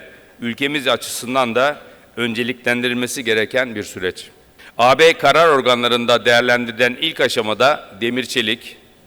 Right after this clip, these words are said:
çimento, alüminyum, elektrik ve gübre sektörlerinde uygulama alanı bulacak sınırda karbon düzenleme mekanizması ülkemiz irada-, ihracatı açısından da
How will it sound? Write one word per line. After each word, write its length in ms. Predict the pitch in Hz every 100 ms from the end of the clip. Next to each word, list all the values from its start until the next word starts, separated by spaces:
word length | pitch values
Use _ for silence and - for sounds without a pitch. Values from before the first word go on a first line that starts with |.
| -
çimento, 640 | - 120 127 127 107 98 - - - _ _ _ _ _
alüminyum, 580 | 104 117 123 127 104 113 - - - _ _ -
elektrik 760 | 113 120 117 123 113 120 - - _ _ _ _ -
ve 100 | 104
gübre 460 | 92 123 113 147
sektörlerinde 920 | 143 120 - 104 104 101 98 113 151 - - - - - -
uygulama 500 | 113 117 127 131 143
alanı 440 | 123 120 117 117 107
bulacak 600 | 113 104 131 - - - - -
sınırda 580 | - 123 127 120 127 -
karbon 480 | 127 123 131 135 117
düzenleme 460 | 110 117 117 113
mekanizması 840 | 107 104 110 101 95 98 143 151 151 - - - -
ülkemiz 480 | 117 - 123 131 110
irada-, 480 | 117 110 110 113 110 -
ihracatı 580 | 113 113 110 113 110
açısından 560 | 110 - - - 101 107
da 200 | 127